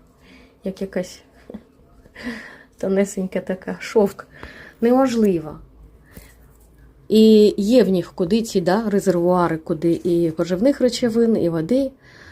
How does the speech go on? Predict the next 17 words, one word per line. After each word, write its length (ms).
накопичити, 880
але 420
пересихали. 720
І 100
я 100
вам 200
хочу 220
ще 140
сказати: 440
пересихали 640
вони 220
в 100
мене 300
так, 300
що 240
бульби 460
дуже-дуже 720